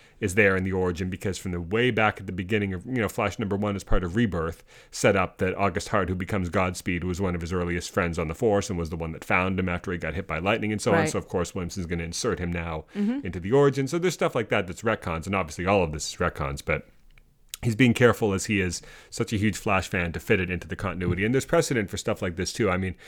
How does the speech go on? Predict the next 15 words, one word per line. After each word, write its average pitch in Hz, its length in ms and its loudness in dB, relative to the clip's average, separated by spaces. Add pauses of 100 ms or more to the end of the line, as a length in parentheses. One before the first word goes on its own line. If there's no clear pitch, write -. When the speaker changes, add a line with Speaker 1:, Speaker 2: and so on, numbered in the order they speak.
(360)
Speaker 1:
Batman, 127 380 4
people 139 200 -2
forget 127 300 0
now, 127 140 2
but 92 140 -4
Batman 117 360 0
Year 95 140 -2
One 87 420 -2 (280)
was 104 160 0
not 123 300 2
a 104 60 -2
miniseries. 101 680 -2
It 127 80 -2
was 139 140 4
published 113 560 2